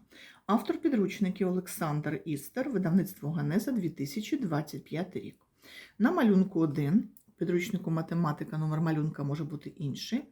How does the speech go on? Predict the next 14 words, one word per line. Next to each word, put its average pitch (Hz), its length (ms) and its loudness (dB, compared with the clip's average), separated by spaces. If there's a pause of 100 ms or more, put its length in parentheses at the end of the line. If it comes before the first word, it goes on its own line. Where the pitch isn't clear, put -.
(420)
Зображено 233 560 6
графік 214 320 4
функції, 165 720 -4
визначеної 208 760 2
для 165 380 4 (460)
х 196 320 2
більше 160 480 4
або 156 160 -2
дорівнює 147 500 2
за 160 140 -2
мінус 139 320 0
чотири, 208 540 -6 (120)
але 156 220 -2
менше 156 500 0